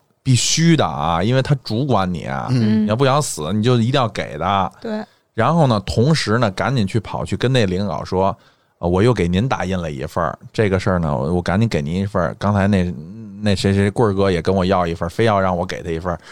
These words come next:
Speaker 1: 我说：“你做个简单的说明。”这样几乎同时给出去，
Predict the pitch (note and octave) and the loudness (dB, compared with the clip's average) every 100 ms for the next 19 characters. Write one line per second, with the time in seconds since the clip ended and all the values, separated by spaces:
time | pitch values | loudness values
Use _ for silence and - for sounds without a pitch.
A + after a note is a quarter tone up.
0 | - F#2 F2+ - G2 E2+ - D2+ E2+ F#2 | -8 0 0 2 0 0 -2 -2 -2 -4
1 | - G#2 F2 E2+ - _ _ _ - G#2 | -4 -4 -2 -4 -4 _ _ _ -2 -2
2 | F2 - C3+ C3+ - G#2 A2 G#2 - - | -2 0 0 0 -2 0 0 0 -4 -6
3 | - - | -12 -14